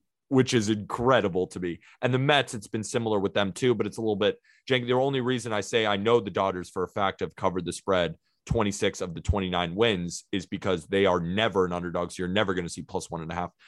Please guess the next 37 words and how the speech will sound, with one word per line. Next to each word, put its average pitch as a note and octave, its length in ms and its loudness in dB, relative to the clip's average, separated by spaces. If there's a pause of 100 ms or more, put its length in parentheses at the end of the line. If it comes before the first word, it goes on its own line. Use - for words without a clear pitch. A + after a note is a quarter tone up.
(120)
Mets A#2+ 320 2
occasionally, G#2+ 500 -2
so G2+ 140 0
I'd F2+ 60 2
have F#2+ 120 0
to G2+ 80 -8
look F#2 160 -4
deeper F#2 260 -4
into E2+ 140 -4
there, G#2+ 240 0 (240)
but A2 80 0
at G2+ 80 -2
least A2 260 -2
against G#2+ 520 -2
the F#2+ 80 -4
spread, E2+ 800 0 (440)
Diamondbacks A2 420 0
number G#2+ 160 -2
one, G2 280 0
Dodgers F#2+ 320 -4
number F#2+ 160 -4
two, F#2+ 240 -2
Orioles F#2+ 340 2
number F2+ 160 -4
three, F2+ 240 -4
Mets F2 300 -4
number F2 180 -4
four, E2 440 -4 (220)
Rangers F2+ 300 -2
number E2 180 -6
five. D2+ 320 -4
Which G2+ 220 -4
one A2 100 -2
of G2+ 60 -4
those F#2+ 160 -2
surprises E2 540 -4
you? - 120 -16